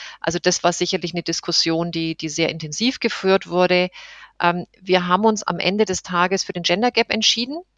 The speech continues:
Ähm, und es hat eigentlich zwei Gründe gehabt. Also zum einen kommt man meines Erachtens mit genderneutralen Formulierungen sehr weit. Also wenn man zum Beispiel Führungskraft statt Leiter oder Chef sagt.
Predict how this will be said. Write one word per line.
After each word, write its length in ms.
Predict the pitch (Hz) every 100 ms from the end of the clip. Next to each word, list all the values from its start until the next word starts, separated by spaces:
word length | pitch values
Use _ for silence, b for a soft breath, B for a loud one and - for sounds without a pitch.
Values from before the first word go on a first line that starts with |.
| _ -
Ähm, 380 | 185 190 190 -
und 180 | 190 185
es 260 | - 170
hat 240 | 180 202 -
eigentlich 360 | 170 185 190 -
zwei 480 | - - - 147 170
Gründe 360 | - 160 147
gehabt. 460 | 147 143 156 - -
Also 140 | 165
zum 220 | 170 180 -
einen 420 | 170 208 220 220 B B B B _
kommt 300 | - 190 202
man 200 | 202 196 - _
meines 380 | 170 170 196 202
Erachtens 440 | - 185 - 190 185
mit 140 | 180
genderneutralen 920 | 170 175 196 175 170 - 156 170 202
Formulierungen 840 | - 180 180 185 196 196 196 196 190 B B _ _
sehr 340 | 208 180 165
weit. 580 | 147 143 185 294 - - -
Also 180 | 175
wenn 100 | 170
man 100 | 170
zum 140 | - 165
Beispiel 280 | 160 - 160
Führungskraft 760 | - 190 190 - 170 170 -
statt 420 | - 165 - - -
Leiter 440 | 139 139 175 175
oder 140 | 143 151
Chef 240 | 180 220
sagt. 420 | - 262 320 -